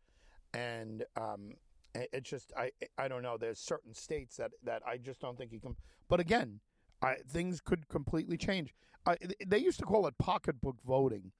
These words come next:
And I know they don't use that term anymore, but pocketbook voting is basically like, a-, am I better off now than I was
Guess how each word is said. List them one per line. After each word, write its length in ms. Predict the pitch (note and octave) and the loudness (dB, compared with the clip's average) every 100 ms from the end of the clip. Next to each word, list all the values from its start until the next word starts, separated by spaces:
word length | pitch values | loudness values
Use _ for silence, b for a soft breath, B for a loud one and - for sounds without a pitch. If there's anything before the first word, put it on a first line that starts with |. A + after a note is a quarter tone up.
| b b b b _ | b b b b _
And 420 | C#3 C#3 C3 B2+ - | -4 -2 -2 -4 -2
I 120 | C#3 | 0
know 140 | D3 | 2
they 120 | D3 C#3+ | 2 2
don't 200 | C#3 D3 | 2 0
use 180 | C#3 | 0
that 180 | B2+ G#2+ | 0 -2
term 260 | - D3 C3 | -4 -4 -4
anymore, 320 | A2+ G#2+ G#2+ | -6 -6 -6
but 180 | G#2 G#2+ | -4 -2
pocketbook 500 | - F3+ D#3+ B2+ B2+ | -2 -2 -4 -6 -4
voting 340 | B2 C3 B2+ A2+ | 0 0 0 -4
is 120 | G#2+ | -6
basically 520 | G#2 B2 - A#2 A2+ | -6 -6 -8 -6 -4
like, 220 | A2 G#2+ - b b b - | -2 -4 -8 b b b -4
a-, 180 | C#3+ - | -4 -4
am 120 | D#3 | -4
I 80 | C3+ | -4
better 360 | B2 D#3+ D#3 D3+ | 0 2 6 4
off 160 | C#3+ B2+ | 4 0
now 360 | C3+ D3 D#3 | -4 0 0
than 160 | C#3 B2+ | 0 -2
I 80 | C3 | 0
was 260 | C#3 C#3 | 2 2